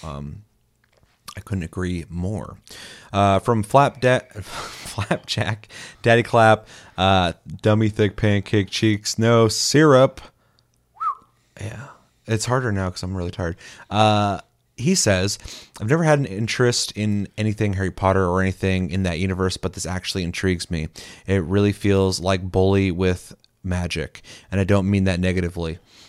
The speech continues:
I've heard there's a dev commentary version of this or something similar, and a lot of people are commenting on how excited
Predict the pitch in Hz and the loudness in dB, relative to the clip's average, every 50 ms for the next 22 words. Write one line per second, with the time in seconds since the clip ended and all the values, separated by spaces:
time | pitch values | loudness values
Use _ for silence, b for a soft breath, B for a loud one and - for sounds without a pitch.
0 | B B 92 - - 107 110 107 95 90 104 101 101 104 98 - - - - 98 | B B -10 -6 -2 0 0 0 0 0 0 2 2 2 0 -2 -4 -6 -6 -6
1 | 98 95 92 87 - - 95 - 107 107 101 90 - - 110 104 101 - 110 104 | -4 -4 -4 -4 -6 -6 -4 0 0 0 0 0 -2 -4 -2 -2 0 0 0 0
2 | 95 98 101 95 95 98 98 92 98 95 90 87 101 98 92 - - 95 90 - | 0 0 0 -2 -2 -4 -6 -4 -6 -6 -6 -2 -2 -2 -2 -2 -6 -8 -6 -6
3 | 98 92 - - 98 95 92 90 - 95 95 95 92 90 90 90 B B B B | -6 -6 -6 -4 -4 -4 -4 -4 -4 -4 -2 -2 -2 -2 -2 -4 B B B B
4 | B B B 101 98 95 92 92 92 92 95 - 104 92 92 92 87 85 87 - | B B B -2 0 0 2 2 2 2 0 -2 -4 -4 -2 -2 -2 -2 -4 -6
5 | - - - 92 90 92 90 85 - 92 73 78 85 85 90 92 90 90 87 76 | -8 -8 -4 -2 -2 -2 -2 -2 -4 -6 -6 -6 -6 -6 -4 -4 -2 -2 -4 -4
6 | - - - 90 87 85 87 85 87 87 - | -6 -6 -4 -4 -4 -2 -2 -4 -4 -6 -10